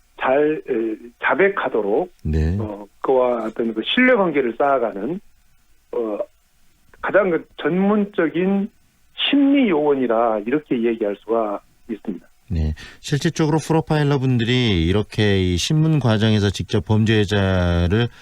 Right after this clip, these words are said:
Speaker 2: 시-, 그 자백을 받아내는 과정에도 투입되지만,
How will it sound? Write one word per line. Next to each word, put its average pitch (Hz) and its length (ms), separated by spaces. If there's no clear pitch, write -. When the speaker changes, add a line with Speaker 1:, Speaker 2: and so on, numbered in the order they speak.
Speaker 2:
시-, - 320
그 87 160
자백을 117 360
받아내는 113 500
과정에도 98 460
투입되지만, 107 680